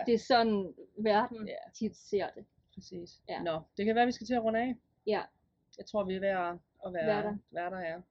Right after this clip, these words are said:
Speaker 1: Ja. Værter, værter.
Speaker 2: Hva-, værter?
Speaker 1: Jeg er også pisse tørstig.
Speaker 2: Ja, jeg har også drukket alt mit vand, så... Øh,
Speaker 1: Nå, så er vi færdige.
Speaker 2: <laughs> så er vi færdige, ja.
Speaker 1: <laughs> Og vi blev,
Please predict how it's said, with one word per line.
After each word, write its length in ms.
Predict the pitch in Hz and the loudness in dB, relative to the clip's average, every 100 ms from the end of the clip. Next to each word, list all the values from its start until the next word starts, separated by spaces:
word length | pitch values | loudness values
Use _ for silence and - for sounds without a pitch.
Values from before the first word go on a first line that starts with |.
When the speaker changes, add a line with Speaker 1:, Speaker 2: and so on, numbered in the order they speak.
| - | -12
Speaker 1:
Ja. 100 | 202 - _ _ | -12 -14 _ _
Værter, 320 | 220 220 220 208 220 - | 4 6 6 4 -6 -2
værter. 260 | 220 220 226 | 0 2 4
Speaker 2:
Hva-, 240 | 208 196 214 | 2 2 6
værter? 300 | 285 349 208 _ | 6 6 2 _
Speaker 1:
Jeg 100 | 233 | 6
er 40 | 226 | 6
også 160 | 226 - _ - | 6 0 _ 0
pisse 240 | 277 277 | 0 0
tørstig. 400 | - 202 214 - - - - - _ - | 2 2 0 -8 -14 -16 -20 -20 _ 0
Speaker 2:
Ja, 120 | 175 | 6
jeg 100 | 190 | 8
har 80 | 220 | 10
også 120 | 190 - | 8 8
drukket 200 | 180 175 | 8 8
alt 120 | 165 | 8
mit 160 | 170 156 | 4 2
vand, 280 | 165 180 185 | 2 2 -2
så... 160 | - | -6
Øh, 360 | 135 113 - 185 _ _ - | -6 -8 -12 -18 _ _ 6
Speaker 1:
Nå, 180 | 302 277 | 12 12
så 120 | 277 | 12
er 40 | 302 | 6
vi 80 | |
færdige. 320 | 277 196 208 311 | 6 4 4 6
Speaker 2:
<laughs> 120 | 330 - | 8 12
så 80 | |
er 80 | - | 12
vi 120 | 185 185 - | 12 4 6
færdige, 340 | 185 170 180 | 8 8 8
ja. 120 | 165 180 196 | 4 4 8
Speaker 1:
<laughs> 180 | 269 254 | 10 12
Og 60 | 262 269 | 12 10
vi 40 | |
blev, 140 | 285 | 6